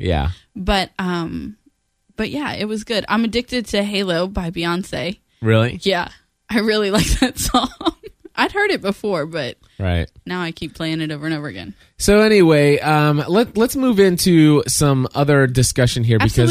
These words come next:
Speaker 2: Absolutely.
Speaker 1: I have, um, well, first of all, we have some audio feedback from Chrissy
Speaker 2: Yes,
Speaker 1: that
Speaker 2: we
Speaker 1: I'd,
Speaker 2: do.
Speaker 1: I'd love to play. So
Speaker 2: Okay.
Speaker 1: let's see what Chrissy had to say.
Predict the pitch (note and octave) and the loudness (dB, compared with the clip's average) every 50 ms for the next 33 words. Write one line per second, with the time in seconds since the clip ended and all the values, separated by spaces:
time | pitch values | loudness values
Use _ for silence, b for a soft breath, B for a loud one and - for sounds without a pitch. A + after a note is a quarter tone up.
0 | A#2 - - - - B2+ C3 C#3 C#3 C#3+ D3 C#3 C#3 C3 B2+ B2 A#2+ A#2+ B2 - | 2 0 -2 -2 0 2 2 4 4 4 4 4 4 4 4 2 0 -2 -2 -2
1 | A#2+ A#2 A2+ G#2+ G#2 G2+ G2+ G2+ - - D3 F3 F#3+ - A3 A#3+ A#3 - E3 C3+ | 0 2 4 4 4 2 0 -2 -2 0 0 0 2 2 2 0 2 2 2 2
2 | B2 B2 C#3+ C#3 C#3+ C#3 C3 B2+ A#2+ - - B2+ A#2 - - A#2 B2 C#3 D3 B2 | 4 6 6 6 6 4 4 2 0 0 -2 -2 -2 -2 0 0 2 2 4 2
3 | G#2 G2 - G#2+ G2+ G2 G2+ F#2+ F#2 F#2 - - - A2 G2+ G2 - - C3+ C3+ | 2 2 0 0 0 2 2 2 2 2 -2 -4 -2 -2 -2 0 0 0 0 0
4 | - - G#2 G2 G#2 F#2+ G2 F#2+ G#2+ G2 F2+ F#2 G2+ G#2 - F#2+ G#2 G2 F#2+ F#2 | 2 0 0 2 2 4 4 2 2 0 0 0 0 0 2 2 2 2 2 0
5 | - - G2+ F2+ G2+ - - A2+ A#2 C#3 E3+ - - G3 F3 D3+ - - C#3 B2+ | -2 0 0 0 0 0 0 2 2 2 0 0 0 0 0 0 0 0 0 0
6 | - A#2 G2 E2+ C#2 E2 - - D#2+ B1+ B1+ F2+ | 2 2 2 2 0 -2 -4 -2 -2 -4 -4 -6